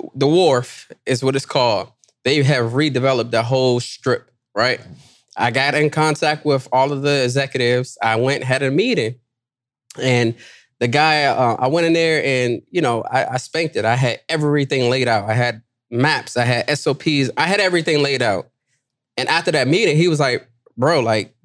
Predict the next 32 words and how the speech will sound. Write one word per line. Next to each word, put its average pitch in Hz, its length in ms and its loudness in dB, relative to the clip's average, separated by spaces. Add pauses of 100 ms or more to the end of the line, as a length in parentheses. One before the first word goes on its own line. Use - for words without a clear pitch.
you're 165 160 2
the 151 80 0
only 151 280 2
one 147 280 2
who's 131 260 0
walked 151 340 0
in 156 140 2
here, 120 320 2
'cause 113 340 -6
at 123 100 0
least - 480 -2 (260)
fifty 156 300 -4
people 139 280 -2
have 113 160 2
walked 120 280 -2
in 120 120 2
here 107 300 -2 (500)
with 120 160 0
your 123 140 2
idea. 107 360 2
You're 120 200 0
the 120 80 0
only 135 220 2
one 131 160 2
who's 123 220 0
walked 139 300 0
in 135 140 0
here 110 380 0
with 123 320 -2
the 151 100 0
proper 139 340 -2
insurance, 113 600 0